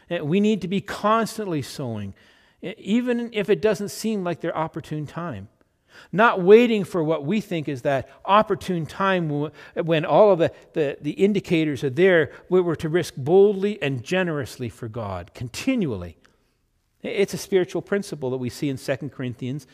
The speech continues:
nine, verse six, isn't it? "Whoever sows sparingly will also reap sparingly,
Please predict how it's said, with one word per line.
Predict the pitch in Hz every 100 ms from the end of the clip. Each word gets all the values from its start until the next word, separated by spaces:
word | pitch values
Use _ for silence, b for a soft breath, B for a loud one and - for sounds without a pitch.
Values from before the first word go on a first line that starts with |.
| b b -
nine, | 120 120 127 143
verse | 131 131
six, | - 208 - 175
isn't | 151 110
it? | 98 b b b b b -
"Whoever | 170 165 202 208
sows | - 190 202 214
sparingly | - 185 175 185 196 214 - _
will | 156 156
also | 135 139 196
reap | 175 240 220
sparingly, | - 135 110 104 98